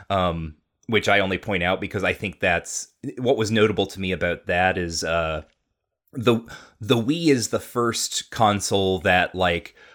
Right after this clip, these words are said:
ever showed up in my grandparents' house,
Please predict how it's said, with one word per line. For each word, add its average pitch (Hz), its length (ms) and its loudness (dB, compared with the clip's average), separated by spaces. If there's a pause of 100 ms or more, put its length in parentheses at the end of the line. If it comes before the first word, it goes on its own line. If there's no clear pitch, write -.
(240)
ever 117 240 0
showed 101 320 0
up 95 160 2
in 98 100 2
my 87 160 2
grandparents' 76 800 -6
house, - 480 -4